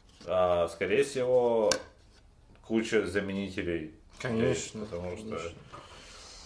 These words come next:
Speaker 1: куча у нас есть программистов, и, э, дизайнеров, и писателей букв, а уж тем более различных продавцов.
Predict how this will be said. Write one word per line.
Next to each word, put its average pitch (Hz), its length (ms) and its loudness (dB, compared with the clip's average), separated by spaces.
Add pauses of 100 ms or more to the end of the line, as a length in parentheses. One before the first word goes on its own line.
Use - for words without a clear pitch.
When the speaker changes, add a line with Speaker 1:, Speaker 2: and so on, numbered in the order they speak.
(160)
Speaker 1:
куча 127 300 -2
у 87 60 0
нас 85 100 -4
есть 82 160 -12
программистов, 123 920 2
и, 90 340 -2
э, 64 640 -6 (340)
дизайнеров, 101 760 2 (100)
и 90 60 -8
писателей 85 640 0
букв, 120 480 -4 (100)
а 87 200 -2
уж 85 160 -2 (120)
тем 95 180 -4
более 95 480 4
различных 87 460 -4
продавцов. 107 720 2